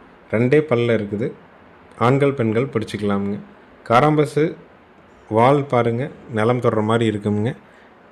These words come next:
நிறம் பாருங்க, ரொம்ப ஜெட் பிளாக்ல மறை வெள்ளை புள்ளி இல்லாத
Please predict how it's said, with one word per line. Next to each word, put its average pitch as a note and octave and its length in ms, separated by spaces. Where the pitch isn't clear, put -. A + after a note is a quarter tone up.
நிறம் C3+ 300
பாருங்க, B2 400
ரொம்ப B2+ 300
ஜெட் A#2+ 300
பிளாக்ல A#2 480
மறை A#2 280
வெள்ளை A2+ 240
புள்ளி A2 260
இல்லாத G2+ 320